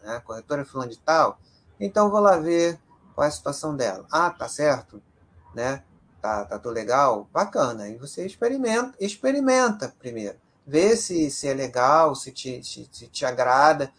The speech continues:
Pode ser que não. Então, o, o, o, hoje, ah, e daqui pra frente, a gente vai ter cada vez mais oferta de, de, de produtos,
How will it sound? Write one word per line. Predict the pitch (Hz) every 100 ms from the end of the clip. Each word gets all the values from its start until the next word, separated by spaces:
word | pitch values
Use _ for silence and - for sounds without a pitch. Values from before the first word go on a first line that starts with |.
| _
Pode | - 220
ser | 269
que | 254
não. | 233 220 233 226 123 - _ _ -
Então, | 151 202 220
o, | 180 165 -
o, | 175 196 180 156 156
o, | 175
hoje, | 226 220 165 135 131
ah, | 135 123 123 -
e | 131
daqui | 131 127 143
pra | 151 127
frente, | - 147 175
a | 165
gente | 175 -
vai | 165
ter | 160 151 -
cada | 180 175
vez | 156 185 208
mais | 202 214 202
oferta | 208 208 - 170 196 - 151
de, | 135 135 123 - _ _ _
de, | - 127 123
de | -
produtos, | - 127 113 135 160 156 151 143 -